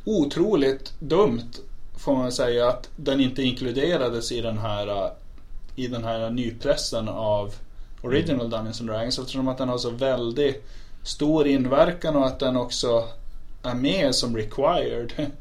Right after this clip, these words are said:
Speaker 1: Och så
Speaker 2: Ja.
Speaker 1: finns det inget sätt att få tag på den annat än någonting som trycktes typ
Speaker 2: Ja.
Speaker 1: sjuttiosju.
Speaker 2: Jag antar att skälet är att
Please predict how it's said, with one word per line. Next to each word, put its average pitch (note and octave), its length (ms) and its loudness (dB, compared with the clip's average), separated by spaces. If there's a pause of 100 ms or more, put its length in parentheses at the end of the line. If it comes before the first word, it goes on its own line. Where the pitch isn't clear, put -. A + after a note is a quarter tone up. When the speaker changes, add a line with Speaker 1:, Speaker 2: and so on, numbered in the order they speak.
(320)
Speaker 1:
Och B2+ 100 -4
så D3 100 2
Speaker 2:
Ja. C#3+ 60 2
Speaker 1:
finns C#3 180 0
det D3 80 0
inget C3 160 2
sätt C3+ 200 -2
att A#2 80 -2
få B2 80 -4
tag D#3 320 2
på B2 100 0
den A#2+ 180 -2
annat A#2+ 200 -4
än A#2+ 120 -2
någonting A#2+ 300 -2
som A2+ 120 -8
trycktes B2+ 460 -4
typ A2 220 -6
Speaker 2:
Ja. G#2+ 60 -8
Speaker 1:
sjuttiosju. A#2 580 -4 (640)
Speaker 2:
Jag - 180 -12
antar C#3 600 4
att G2+ 140 6
skälet A2+ 520 2
är G2+ 200 0
att - 300 -6